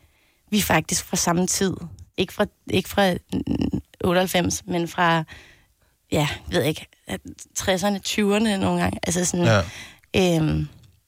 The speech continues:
Speaker 1: jeg tror, der er et eller andet sådan åndeligt. Det var også det, sådan, s-, det, den seneste single handler om. Øh, det er jo sådan mit forhold til, ja, åndelighed og s-, det sådan spirituelle, og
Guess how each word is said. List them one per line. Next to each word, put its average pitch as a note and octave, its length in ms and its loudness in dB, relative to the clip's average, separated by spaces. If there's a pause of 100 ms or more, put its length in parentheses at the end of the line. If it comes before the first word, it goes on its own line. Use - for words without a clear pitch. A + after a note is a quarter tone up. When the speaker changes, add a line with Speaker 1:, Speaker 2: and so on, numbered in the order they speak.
(580)
Speaker 1:
jeg E3+ 100 0
tror, F3 160 4
der G3 80 2
er F3+ 160 4
et E3+ 60 2
eller C3 160 -2
andet - 140 0
sådan E3+ 240 0 (440)
åndeligt. F3+ 540 0 (160)
Det F#3+ 80 0
var E3+ 80 4
også D#3 160 0
det, D#3+ 100 -2
sådan, D#3 200 0
s-, - 200 -4 (340)
det, E3+ 360 -4
den F3 120 0
seneste F3 360 -2
single E3 380 -2
handler E3 280 0
om. D#3 100 2 (600)
Øh, F3+ 60 2
det D#3 300 0 (240)
er F3 80 2
jo D#3 120 2
sådan E3+ 180 0
mit D#3 120 -2
forhold D#3+ 300 -2
til, - 220 -4 (1300)
ja, D#3 100 0 (460)
åndelighed F3+ 520 2 (180)
og D#3+ 340 -4 (180)
s-, - 200 -8 (240)
det F3+ 100 -2
sådan E3+ 200 0
spirituelle, - 840 -2
og E3 200 0